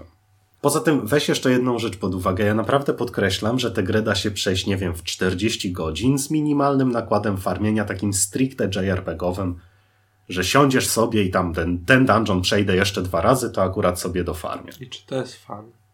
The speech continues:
Speaker 1: No samo przechodzenie gry jest całkiem fan, wiesz.
Speaker 2: W sensie
Speaker 1: One
Speaker 2: to przechodzenie tego dungeonu drugi raz po to, żeby nabić tego expa.
Speaker 1: No to jest okej. To się jeszcze mieści w granicach jakiejś tam frajdy, bo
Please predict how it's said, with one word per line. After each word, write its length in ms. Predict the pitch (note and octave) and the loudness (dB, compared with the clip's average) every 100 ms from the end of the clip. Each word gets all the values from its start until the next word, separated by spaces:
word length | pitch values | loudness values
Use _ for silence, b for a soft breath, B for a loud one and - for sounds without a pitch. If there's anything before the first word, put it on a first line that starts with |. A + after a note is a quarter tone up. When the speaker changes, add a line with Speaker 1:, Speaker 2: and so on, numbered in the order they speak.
| _ _ | _ _
Speaker 1:
No 80 | F3 | -4
samo 300 | F3+ C4+ C4+ | 4 8 8
przechodzenie 560 | C4 - A3 A#3 A3 G#3 | 6 -2 -2 0 2 4
gry 140 | C#3 | 6
jest 200 | D3 - | 6 4
całkiem 360 | G#3 G3 A#3 A3 | 0 0 -6 -8
fan, 420 | - G3+ E2+ D#2 | -8 -8 -6 -8
wiesz. 320 | D#2 D2+ - | -8 -10 -6
Speaker 2:
W 40 | |
sensie 240 | B2+ B2+ C3 | -2 2 2
Speaker 1:
One 320 | B2 B2+ B2+ - | 2 -2 -6 -10
Speaker 2:
to 100 | - | -10
przechodzenie 460 | C3+ - B2+ C3 B2+ | -8 -6 -2 -2 0
tego 200 | B2 B2 | 0 -2
dungeonu 420 | A#2 A2+ A#2 A#2 | -2 -2 -2 -2
drugi 320 | A#2 A2+ A2 | -2 -2 0
raz 280 | G#2 F#2+ G2 | 0 0 -2
po 140 | - G#2+ | -10 -12
to, 140 | G#2+ | -10
żeby 260 | G2+ G2+ G2 | -8 -8 -8
nabić 280 | G2+ G#2 | -8 -8
tego 280 | - G#2 G2+ | -10 -6 -4
expa. 380 | F2+ - - B2+ | -6 -8 -16 -8
Speaker 1:
No 180 | E3 A3+ | -2 -2
to 140 | A#3 | 0
jest 220 | C4+ B3+ C4+ | -2 0 -4
okej. 460 | - F#2 E2 C#2+ | 2 2 2 0
To 140 | - D#3 | -4 0
się 140 | G3+ | 2
jeszcze 320 | D#3+ - D3 | 2 2 2
mieści 400 | C#3 D3 - C3+ | 2 0 -4 -6
w 100 | A2+ | -4
granicach 800 | A2+ A2 A2+ A2 G#2+ G2+ - - - | 0 0 0 0 -2 -2 -8 -20 -2
jakiejś 380 | F#2+ F#2+ F#2+ - | -2 0 -2 -4
tam 160 | F2 | -6
frajdy, 500 | E2 E2+ F2 G2+ G#2+ | -6 -2 -2 0 -2
bo 360 | F2 F2 E2+ | -4 -2 -4